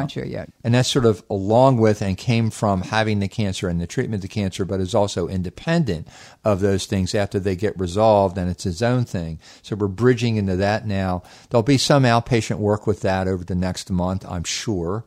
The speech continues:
Speaker 1: And,
Speaker 2: Um,
Speaker 1: and maybe that'll go away as time goes on when
Speaker 2: And
Speaker 1: we work with John.
Speaker 2: Right.
Speaker 1: So
Speaker 2: And our optimism i-, i-, is that she'll, she'll be able to not have to depend on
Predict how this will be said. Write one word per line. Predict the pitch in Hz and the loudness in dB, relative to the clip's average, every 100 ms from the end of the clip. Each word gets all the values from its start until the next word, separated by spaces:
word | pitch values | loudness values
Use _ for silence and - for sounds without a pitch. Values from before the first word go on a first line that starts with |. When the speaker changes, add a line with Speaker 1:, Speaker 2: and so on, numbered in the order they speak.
| - | -10
Speaker 1:
And, | 180 196 190 190 | -4 0 2 2
Speaker 2:
Um, | 190 | 0
Speaker 1:
and | 185 185 | 0 0
maybe | 190 196 | 2 2
that'll | 185 185 190 | 0 0 0
go | 185 180 | 0 0
away | 185 190 185 | 0 0 0
as | 170 | -2
time | - 180 170 | -4 -4 -2
goes | 160 151 | 0 0
on | 165 156 | 0 2
when | 127 | 2
Speaker 2:
And | 135 | 0
Speaker 1:
we | |
work | 147 147 147 | 0 -2 -2
with | 156 | -6
John. | 180 180 160 | -4 -2 0
Speaker 2:
Right. | 135 110 95 | 4 2 2
Speaker 1:
So | - | -2
Speaker 2:
And | 117 | 2
our | 110 | 4
optimism | 117 135 - 123 113 113 123 117 | 6 4 4 2 2 2 -2 -4
i-, | - | -4
i-, | 117 - 107 | -6 -6 -8
is | 113 107 - | -4 -4 0
that | 113 107 | -2 -2
she'll, | - 120 117 110 - - - - | 0 2 2 0 -6 -16 -14 -12
she'll | - 123 | -4 0
be | 117 | 2
able | 117 110 | 2 2
to | 107 | 2
not | 107 101 113 120 113 | 0 2 2 2 0
have | 98 117 113 | -2 -2 -2
to | - 104 | -2 -2
depend | 104 - - 120 107 | -4 -8 -2 -2 0
on | 101 95 92 | 0 0 -2